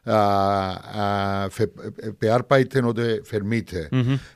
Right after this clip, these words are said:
Speaker 1: Bei Constantino Hotels sind, äh, von uns, wir haben die verpackt, wir bezahlen die Stadt und wir lassen die Liegen und die Umbrella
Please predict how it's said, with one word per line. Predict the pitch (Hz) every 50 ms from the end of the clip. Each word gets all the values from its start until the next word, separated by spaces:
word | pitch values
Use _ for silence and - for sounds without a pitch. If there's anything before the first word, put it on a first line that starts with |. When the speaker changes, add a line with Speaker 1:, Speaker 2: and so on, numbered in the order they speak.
| _ _
Speaker 1:
Bei | - 127 127 135
Constantino | - 135 139 123 - 131 117 123 131 170 175 190 180 160
Hotels | 165 156 135 165 170 165 151 - - - - 104 95 98
sind, | 123 156 170 175 170 160 - _ _ _ _ _ _ _ _ _ _ _ _ _ _ _ _ _ _
äh, | - 120 117 117 117 113
von | - - 113 110
uns, | 143 180 202 196 160 - - -
wir | 117 120 110
haben | 104 127 123 127 123
die | 117 113
verpackt, | - 117 101 - - 156 - 170 - -
wir | 131 123 107
bezahlen | 110 107 - - 151 147 139 139 127
die | 117 110 107
Stadt | 101 - - 160 170 175 - - _ _ - - - - - - _ _
und | 127 135 135 131 127 110
wir | 117 127 127 127
lassen | 123 139 143 135 - 143 135 135
die | 123 127 120 110
Liegen | 110 123 147 143 113 123 139 135 131 131
und | 127 120 110 104
die | 113
Umbrella | 107 104 101 110 117 127 127 131 131 131 127 123 113